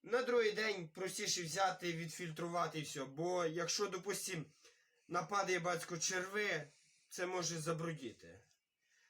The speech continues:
Старатися так, щоб без черви, так як я стараюся гніздові рамки окремо качати.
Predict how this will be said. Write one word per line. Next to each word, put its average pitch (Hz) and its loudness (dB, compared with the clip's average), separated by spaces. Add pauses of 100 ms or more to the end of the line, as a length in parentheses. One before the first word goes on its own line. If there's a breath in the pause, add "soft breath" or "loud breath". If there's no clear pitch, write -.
(560 soft breath)
Старатися 190 0
так, 175 0
щоб 170 0
без 175 0
черви, 208 2
так 175 -2
як 165 -2 (500 loud breath)
я 175 0
стараюся 175 0
гніздові 175 -2
рамки 165 2
окремо 202 2
качати. 185 -2